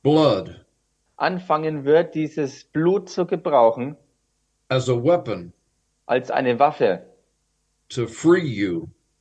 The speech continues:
Speaker 2: um dich freizusetzen
Speaker 1: from the lies of the enemy.
Speaker 2: von den Lügen des Feindes.
Speaker 1: I heard in my spirit
Speaker 2: Ich hab in meinem Geist gehört,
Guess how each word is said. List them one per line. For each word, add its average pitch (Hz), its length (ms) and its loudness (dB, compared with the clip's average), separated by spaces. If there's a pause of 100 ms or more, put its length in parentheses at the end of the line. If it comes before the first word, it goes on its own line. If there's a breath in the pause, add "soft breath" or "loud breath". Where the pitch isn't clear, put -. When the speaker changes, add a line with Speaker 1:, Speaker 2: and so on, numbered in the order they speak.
(760)
Speaker 2:
um 123 220 -2
dich 147 220 -2
freizusetzen 139 1040 -4 (640)
Speaker 1:
from 123 240 2
the 120 80 4
lies 131 520 4
of 123 140 0
the 120 140 -2
enemy. 113 360 -4 (760)
Speaker 2:
von 139 200 0
den 135 120 0
Lügen 160 400 0
des 147 180 -4
Feindes. 139 640 -2 (2000)
Speaker 1:
I 127 200 2
heard 208 400 2
in 196 140 4
my 165 180 2
spirit 180 600 2 (600)
Speaker 2:
Ich - 160 -12
hab 143 200 4
in 160 120 -8
meinem 139 320 -2
Geist 139 400 -2
gehört, 120 540 0